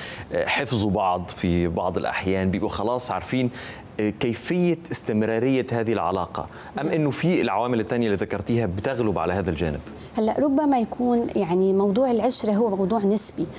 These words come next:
Speaker 2: خاصة نحن خلينا نجي لو ن-، نسلط الضوء على عالم الميديا والسوشيال ميديا.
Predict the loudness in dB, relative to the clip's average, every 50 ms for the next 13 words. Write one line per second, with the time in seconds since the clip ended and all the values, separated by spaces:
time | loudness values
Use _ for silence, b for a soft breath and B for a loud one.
0 | B B B B -2 -2 0 2 2 0 0 2 2 0 2 2 2 0 2 2
1 | 2 2 2 4 4 4 4 4 2 2 0 0 0 -2 0 2 2 4 4 4
2 | 4 2 2 2 2 2 2 2 2 0 0 0 2 2 2 2 2 0 -2 -2
3 | 0 0 0 2 2 2 2 2 2 4 4 4 4 4 4 4 4 4 4 2
4 | 2 2 2 2 2 2 0 0 0 2 2 2 4 4 4 2 0 0 -4